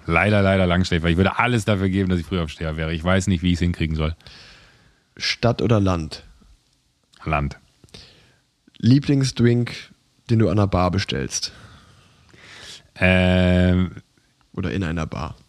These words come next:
Speaker 1: Zwei, zwei, ja, zwei, zwei, <laughs> zwei Stück eigentlich. Ähm, kommt immer auf den Verlauf des Abends an. Vorneweg gerne in Negroni, weil man dann schon irgendwie keine Fragen mehr stellen kann. Und, äh, hinten raus, wenn ich müde werde, ein Espresso-Tini.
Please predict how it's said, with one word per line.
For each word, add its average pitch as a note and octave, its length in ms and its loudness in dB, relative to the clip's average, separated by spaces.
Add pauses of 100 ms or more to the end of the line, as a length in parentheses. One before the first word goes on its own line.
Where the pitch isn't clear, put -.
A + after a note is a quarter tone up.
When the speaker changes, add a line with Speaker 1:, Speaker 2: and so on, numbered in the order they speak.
(140)
Speaker 1:
Zwei, - 360 -4
zwei, G#2+ 400 2
ja, G#2+ 260 2
zwei, G#2 240 -8
zwei, G#2 340 0 (340)
<laughs> B2+ 300 2
zwei A#2+ 300 4
Stück C#3+ 360 0
eigentlich. C#3 540 0
Ähm, A2+ 460 0
kommt B2+ 220 2
immer A#2+ 160 2
auf G#2+ 120 -2
den G#2+ 140 2
Verlauf G#2+ 300 2
des G2 120 -8
Abends A2+ 260 -2
an. B2 180 -2 (220)
Vorneweg A#2+ 640 0
gerne A2+ 400 0
in A2 120 2
Negroni, A2+ 760 4
weil F#2 100 -6
man G2+ 160 0
dann G#2 140 0
schon A2 140 -2
irgendwie G#2 160 0
keine G#2 200 2
Fragen G2+ 260 2
mehr B2+ 120 2
stellen C3 240 0
kann. C#3+ 260 0 (380)
Und, A2+ 520 2
äh, G#2 480 2
hinten B2 200 2
raus, A2 260 2
wenn A#2 100 0
ich G2+ 100 2
müde A#2 300 2
werde, A2 200 2
ein G#2+ 40 0
Espresso-Tini. F#2 720 0